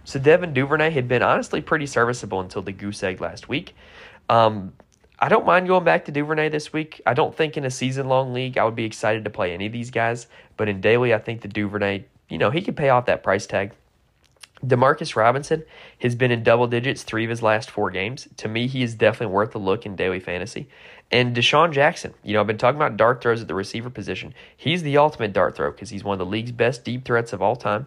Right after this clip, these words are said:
and all it will take is one play for him to pay off his salary.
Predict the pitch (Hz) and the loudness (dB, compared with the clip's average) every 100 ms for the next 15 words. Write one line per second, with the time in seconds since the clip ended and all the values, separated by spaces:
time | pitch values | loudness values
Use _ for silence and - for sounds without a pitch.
0 | - - - - 101 113 - 123 127 123 | -12 -20 -6 2 6 6 4 -2 0 0
1 | 127 117 98 104 131 139 143 131 127 107 | 0 -6 0 0 0 2 4 4 0 -8
2 | 110 110 107 98 104 - - 95 85 90 | -8 -4 0 0 -2 -8 -2 -2 -2 -6